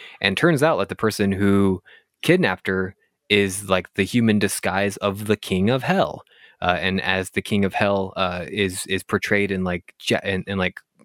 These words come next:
Chinese mythos too. So it, it, it turned into, it turns into, like, this Asian horror stuff, and, like, you actually go to hell,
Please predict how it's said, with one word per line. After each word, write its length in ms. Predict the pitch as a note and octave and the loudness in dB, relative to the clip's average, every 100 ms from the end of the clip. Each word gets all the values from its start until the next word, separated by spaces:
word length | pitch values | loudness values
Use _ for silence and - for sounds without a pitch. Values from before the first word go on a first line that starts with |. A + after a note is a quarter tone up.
| _ | _
Chinese 420 | - A2 G#2 G2 F#2+ | 0 0 0 -2 0
mythos 500 | A2 - - - - _ _ _ - | -2 -2 -10 -12 -16 _ _ _ -2
too. 260 | B2+ F2+ | 0 0
So 300 | - F#2+ F2+ - | -2 -4 -4 -2
it, 100 | A2 | -2
it, 260 | G#2 G#2+ | 2 0
it 140 | A2 G#2 | 0 0
turned 220 | A#2+ A#2+ | 2 2
into, 220 | A2 B2 | 0 -4
it 120 | - G#2+ | -4 -2
turns 220 | B2 A2 | -2 -2
into, 140 | G2 | -2
like, 120 | G2 | -4
this 140 | F2+ - | -6 -4
Asian 320 | A2+ A2+ A#2+ | 0 2 2
horror 440 | G2+ A2 A2 A2+ A2+ | 0 2 2 2 -2
stuff, 520 | - A2+ A2+ A2 - - - - | -2 0 0 -2 -10 -20 -20 -6
and, 120 | G2 | 0
like, 160 | F#2 F2 | 0 2
you 120 | G2+ | 2
actually 300 | G2+ - A2+ | 2 2 0
go 340 | F#2 - F2 G#2 | 0 0 2 4
to 120 | A2 | 2
hell, 440 | A#2+ A#2 A#2+ B2 | 2 2 0 -4